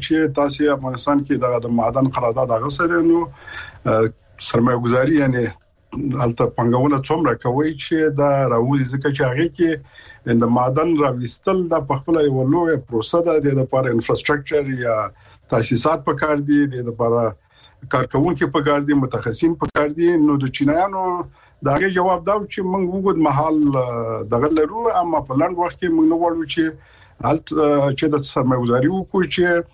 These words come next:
آه، هلته سیاسي ثبات نه وي، حقوقي ثبات نه وي، ځکه یوازې سرمایه ګذاري په دې نه کېږي چې امنیت وي. هغې لپاره حقوقي بستر پکار دی، هغې لپاره قوانین پکار دي. آه، هلته بالاخره هغه اوږد مهال کې، آه،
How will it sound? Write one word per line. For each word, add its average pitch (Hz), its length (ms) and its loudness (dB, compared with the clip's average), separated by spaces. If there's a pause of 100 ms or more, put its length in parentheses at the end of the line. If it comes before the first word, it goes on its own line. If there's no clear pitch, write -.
(420)
آه، 131 160 0 (100)
هلته 147 440 0 (100)
سیاسي 135 400 -2
ثبات 147 440 0
نه 156 80 2
وي، 196 180 -4
حقوقي 160 500 0
ثبات 143 420 0
نه 185 60 -2
وي، 208 160 -2
ځکه 190 160 -4
یوازې 175 480 2
سرمایه 143 340 2
ګذاري 143 340 0
په 160 60 -8
دې 170 200 2
نه 196 120 -12
کېږي 165 340 -14
چې 165 100 2 (520)
امنیت 139 400 2
وي. 107 180 -6 (380)
هغې 131 300 -2
لپاره 151 320 2
حقوقي 139 360 -2
بستر 147 360 0
پکار 170 380 -2
دی، 160 120 0
هغې 135 440 2
لپاره 127 220 0
قوانین 131 440 2
پکار 156 380 0
دي. 147 360 2 (440)
آه، 123 320 2
هلته 131 280 0
بالاخره 135 540 0
هغه 131 120 -2
اوږد 151 420 0
مهال 147 380 0
کې، 165 280 -2 (520)
آه، 123 100 2